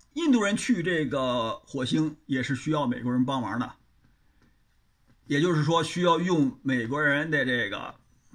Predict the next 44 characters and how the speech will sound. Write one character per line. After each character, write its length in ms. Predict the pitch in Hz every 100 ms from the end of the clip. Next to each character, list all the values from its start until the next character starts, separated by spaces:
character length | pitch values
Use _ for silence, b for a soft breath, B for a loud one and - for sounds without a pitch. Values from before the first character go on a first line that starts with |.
| - _ _ - b b b b
这 120 | 185
两 220 | 156 117 123
个 160 | 135
通 260 | 131 170 165
讯 220 | 160 151
的 140 | 123
这 100 | 117
个 100 | 113
行 300 | 110 - 139
星， 260 | 202 139 110 - _ _ _ _ _ _ _ _ _ _ _ _
否 180 | - 147
则 140 | 156
的 100 | 202
话， 380 | 175 170 127 - _ _ _ _ _ _ _ _ -
这 200 | 147 127
个， 520 | 123 117 113 113 117 -
这 160 | 139
个 140 | 120 120
直 220 | - 156
接 260 | 175 175
从， 460 | 165 143 143 143 139
从 340 | - 131 139 131
火 380 | 113 _ 123 117
星 180 | 143
那 80 | 147
儿 100 | 131
发 220 | 120 139
过 160 | 135 139
来 80 | 135
的 60 | 131
信 180 | 151
号， 280 | 113 135 - _ _ _ - - _ - - _ _ _ _ _ _ _ _ _ - -
呃， 120 | 131
在， 180 | 127 139 131 160
在， 380 | - 131 127 143 _
呃， 260 | - 120 117 - -
地 120 | 120
球 140 | 117 123
上 300 | 131 113 127
这 160 | 123
个 180 | 113 110
是 200 | 127 -
接 180 | - 127
收， 260 | 135 123